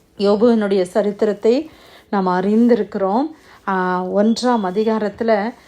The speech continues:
யோபு எவ்வளோ பெரிய ஒரு ஐஸ்வர்யவானாய்,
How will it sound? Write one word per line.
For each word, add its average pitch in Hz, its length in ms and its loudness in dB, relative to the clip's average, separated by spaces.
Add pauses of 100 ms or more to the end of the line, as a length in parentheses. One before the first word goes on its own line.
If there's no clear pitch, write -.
(180)
யோபு 214 340 4
எவ்வளோ 226 500 4
பெரிய 254 320 2
ஒரு 214 160 4
ஐஸ்வர்யவானாய், 196 1200 -2